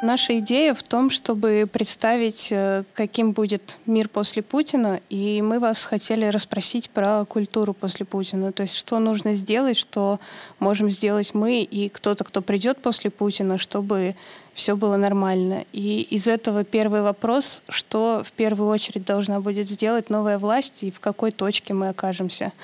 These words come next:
То есть вот, допустим, Путин уходит тем или иным образом, практически все, наверное, большая часть деятелей культуры за границей. И что нужно сделать в этот момент новой власти? Отменить какие-то законы, может быть, или как-то объяснить людям, что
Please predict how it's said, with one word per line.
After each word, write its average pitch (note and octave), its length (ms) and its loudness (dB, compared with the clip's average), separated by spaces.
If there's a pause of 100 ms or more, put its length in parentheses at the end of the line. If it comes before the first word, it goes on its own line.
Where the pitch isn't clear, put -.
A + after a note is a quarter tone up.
(300)
То - 80 -4
есть F#3+ 160 -2
вот, G#3+ 180 -2
допустим, G#3 500 -2
Путин G#3+ 520 0
уходит B3+ 480 0
тем A#3 260 2
или A3 140 2
иным G#3+ 240 2
образом, G3+ 520 0 (500)
практически G#3 1000 0 (600)
все, A3+ 360 0
наверное, G3+ 340 2
большая G#3 400 0
часть G3+ 300 0
деятелей G#3 360 0
культуры G#3 440 0
за F#3+ 120 -2
границей. G#3+ 680 0 (400)
И G3+ 60 -2
что A3 240 0
нужно A3 260 2
сделать G#3 360 0
в G3 60 -6
этот G3+ 240 -4
момент G3+ 380 0
новой G3+ 240 0
власти? G3 380 -2
Отменить G#3 440 0
какие-то G#3+ 460 -2
законы, G#3 460 0
может G3+ 320 0
быть, F#3+ 280 -6
или G3+ 120 -2
как-то G#3 320 -2
объяснить G#3 480 -2
людям, G#3+ 280 0
что F#3+ 420 -4